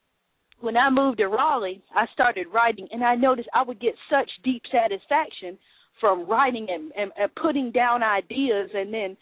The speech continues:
and, and then watching it come to life by, you know, working on the manuscript. I was like, "Wow, it's like the greatest feeling." And when I was recording spoken word, I was like, "Wow, this is great."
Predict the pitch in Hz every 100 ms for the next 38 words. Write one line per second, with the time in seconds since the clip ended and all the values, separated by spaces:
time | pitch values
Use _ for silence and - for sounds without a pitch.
0 | _ _ 220 214 208 220 202 180 247 269
1 | 247 220 - - 240 208 185 254 262 -
2 | 202 180 - _ _ _ 226 220 190 233
3 | 233 233 214 202 185 220 294 240 175 -
4 | 170 220 262 208 190 170 - 254 302 247
5 | 175 - _ _ - 220 226 254 233 208
6 | 202 247 254 214 - 277 254 175 - 214
7 | 196 214 202 208 202 185 185 - 262 226
8 | 208 - 247 240 214 240 302 214 262 277
9 | 196 190 - 294 294 233 294 - 196 175
10 | 254 339 320